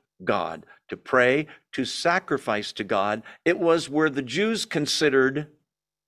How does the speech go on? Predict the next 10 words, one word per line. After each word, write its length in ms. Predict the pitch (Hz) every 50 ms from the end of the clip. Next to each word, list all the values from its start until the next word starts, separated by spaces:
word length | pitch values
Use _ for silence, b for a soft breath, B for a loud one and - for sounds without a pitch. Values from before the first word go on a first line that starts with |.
| _ _ _ _ -
partly 320 | 165 185 196 - 139 127
wrongfully 640 | 107 101 117 120 127 131 123 - - 117 110 107
so, 360 | 92 - - - 117 104 92 92
I'll 120 | 92 92
show 220 | - - - 110
you 140 | 101 98 98
next 280 | 95 92 90 - - -
week, 320 | 107 104 90 85 - - B B B B B B B
that 360 | 107 120 113 110 - - - _ _ 101
God 500 | - 131 131 131 127 123 127 127 131 123